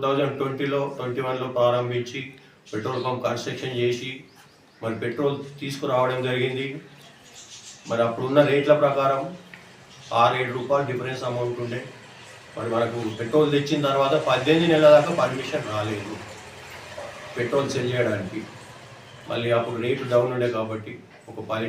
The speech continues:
ట్యాంకర్లు, పన్నెండు ట్యాంకర్లు తెచ్చి అమ్మారు. దానికి కూడా మూర్తి వివరాలు ఇచ్చినాం. మరి అందులో డిఫరెన్స్ అమౌంట్ ఐదు లక్షల పద్నాలుగు వేలు కుంభకోణం. మరి అందులో అది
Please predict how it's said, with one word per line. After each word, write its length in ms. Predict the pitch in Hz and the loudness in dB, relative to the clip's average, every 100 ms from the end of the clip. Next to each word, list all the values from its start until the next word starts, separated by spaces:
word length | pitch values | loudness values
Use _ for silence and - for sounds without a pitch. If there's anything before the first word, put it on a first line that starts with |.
| 110 | -4
ట్యాంకర్లు, 420 | 113 107 107 117 110 | -4 -4 -6 -6 -6
పన్నెండు 240 | 104 104 104 | -8 -8 -8
ట్యాంకర్లు 400 | 104 107 110 107 - | -8 -8 -10 -10 -12
తెచ్చి 180 | - - 101 | -14 -10 -8
అమ్మారు. 360 | 104 107 113 - - - - - - | -6 -8 -8 -12 -16 -20 -20 -18 -6
దానికి 260 | 104 110 113 | -2 -2 0
కూడా 120 | 117 113 107 | 0 0 -2
మూర్తి 200 | 117 107 107 | -4 -4 -2
వివరాలు 340 | 113 117 110 104 | 0 2 0 -4
ఇచ్చినాం. 280 | - 120 - - - - - - - - - - - | -6 -6 -8 -14 -20 -18 -18 -18 -18 -18 -18 -14 -6
మరి 120 | 110 | -4
అందులో 180 | 113 110 120 | -2 -2 0
డిఫరెన్స్ 360 | 156 170 180 160 | 2 6 6 8
అమౌంట్ 320 | 151 143 - 143 | 6 4 4 4
ఐదు 120 | 139 147 | 4 2
లక్షల 240 | 139 - 151 - | 2 4 2 4
పద్నాలుగు 440 | 127 123 143 143 139 | 0 2 2 4 2
వేలు 180 | 127 - | 0 -2
కుంభకోణం. 500 | - 120 117 120 110 107 107 - - - - - - - - - - - - - - | -2 -2 -2 -2 -4 -6 -8 -12 -14 -14 -14 -14 -14 -14 -14 -14 -14 -12 -12 -8 -2
మరి 160 | 139 143 | 2 4
అందులో 320 | 147 160 170 185 180 - - - | 6 6 8 6 6 0 -4 0
అది 120 | 147 | 4